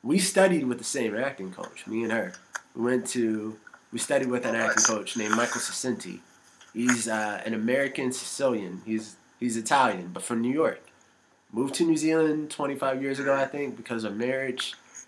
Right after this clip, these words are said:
Speaker 1: and he just stayed here, and he's been teaching acting ever since. And he's taught some big Kiwi actors. Uh, Anthony Starr and, uh, Carl Urban are two of his, uh, actors that he's worked with,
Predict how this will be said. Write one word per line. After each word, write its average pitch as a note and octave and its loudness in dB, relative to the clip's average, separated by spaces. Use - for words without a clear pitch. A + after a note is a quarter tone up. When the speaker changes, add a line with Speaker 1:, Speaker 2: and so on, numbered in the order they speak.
Speaker 1:
and A2 -2
he A2+ 2
just A#2 -2
stayed C#3+ -4
here, F#2 -6
and F2 -10
he's F#2+ -10
been F#2+ -8
teaching G#2+ -4
acting A2+ -4
ever G2 -6
since. F#2+ -8
And F#2 -12
he's F3+ 0
taught F3 4
some A2 -4
big B2+ 2
Kiwi A2 0
actors. A2 -4
Uh, F2+ -6
Anthony B2 2
Starr C#3+ -2
and, A#2 0
uh, G2+ -4
Carl B2 0
Urban G2 -4
are E2+ -8
two A#2+ -2
of G2+ -8
his, F#2+ -8
uh, G2 0
actors G#2+ 0
that G2 -8
he's F#2+ -12
worked C3 -4
with, F2 -12